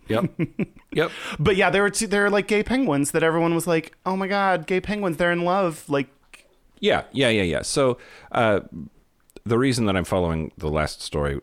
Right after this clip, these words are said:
Speaker 1: with this one is talking about the expectations of especially religiously conservative people. So before the gay penguin story, there was a whole bunch of discussion. Uh, Christian organizations started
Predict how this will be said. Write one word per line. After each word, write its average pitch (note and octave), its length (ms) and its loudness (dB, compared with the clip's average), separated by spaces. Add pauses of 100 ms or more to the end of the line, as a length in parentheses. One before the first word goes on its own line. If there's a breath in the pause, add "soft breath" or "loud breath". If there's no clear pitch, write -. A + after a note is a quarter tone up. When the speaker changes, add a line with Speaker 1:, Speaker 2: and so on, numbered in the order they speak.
Speaker 1:
with C#2+ 140 -8 (100)
this D#2 240 -6
one C2 220 -8 (360)
is D2 440 -4 (320)
talking F2 300 -4
about D#2+ 120 -4
the E2 80 -2
expectations D2+ 600 -6
of C#2+ 360 -6
especially - 440 -8
religiously C#2 560 -10
conservative C#2+ 600 -8
people. - 280 -12
So A2 320 -2 (420 loud breath)
before F#3 520 0
the A#2+ 120 -2
gay G2 200 0
penguin A2 420 -2
story, - 600 -10 (560)
there E2+ 240 0
was D#2 500 -2 (100)
a E2 100 0
whole G2+ 240 -2
bunch - 460 -4
of D#2 340 -4 (100)
discussion. A2+ 680 -4 (1200 soft breath)
Uh, A2 160 2
Christian F#3+ 360 -2
organizations A#2 560 0
started G2 460 0